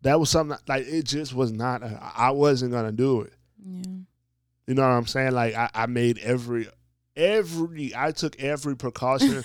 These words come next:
Speaker 2: <laughs>
Speaker 1: not to do it, whether that was not doing it at all, whether, you
Speaker 2: Yeah.
Speaker 1: know, whatever.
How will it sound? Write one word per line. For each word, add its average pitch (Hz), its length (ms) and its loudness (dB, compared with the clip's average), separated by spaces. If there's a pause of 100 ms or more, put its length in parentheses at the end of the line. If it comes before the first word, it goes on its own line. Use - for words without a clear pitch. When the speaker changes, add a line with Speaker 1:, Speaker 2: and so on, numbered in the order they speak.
(140)
Speaker 2:
<laughs> - 160 -20
Speaker 1:
not 143 320 2
to 143 80 -4
do 123 220 2
it, 110 40 2
whether 120 240 4
that 113 120 0
was 107 360 -4 (180)
not 123 340 2
doing 139 200 4
it 131 100 2
at 123 60 2
all, 139 280 6
whether, 131 200 0
you - 80 0
Speaker 2:
Yeah. 160 40 4
Speaker 1:
know, 180 140 4
whatever. 170 460 8